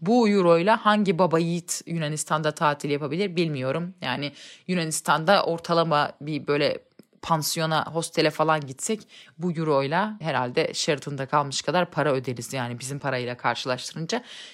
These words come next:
Zor. Her baba yiğit Yunanistan'a gidemez bu sene, öyle görünüyor. Bir de zaten resesyon var, iş yok yani piyasada, kim gidecek?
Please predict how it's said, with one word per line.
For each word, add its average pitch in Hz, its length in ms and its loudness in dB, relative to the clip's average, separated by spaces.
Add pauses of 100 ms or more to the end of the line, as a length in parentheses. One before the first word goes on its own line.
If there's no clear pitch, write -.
Zor. - 500 4 (100)
Her 185 240 4
baba 170 200 4
yiğit 208 260 0
Yunanistan'a 180 500 0
gidemez 143 500 -2
bu 135 60 -14
sene, 131 240 -6
öyle 147 240 2
görünüyor. 131 460 -2 (300)
Bir 190 80 0
de 170 80 2
zaten 160 380 0
resesyon 160 580 -2
var, 135 140 0
iş - 280 -4
yok 139 200 -10
yani 123 220 -6
piyasada, 131 400 -8
kim 160 260 -6
gidecek? 127 360 -6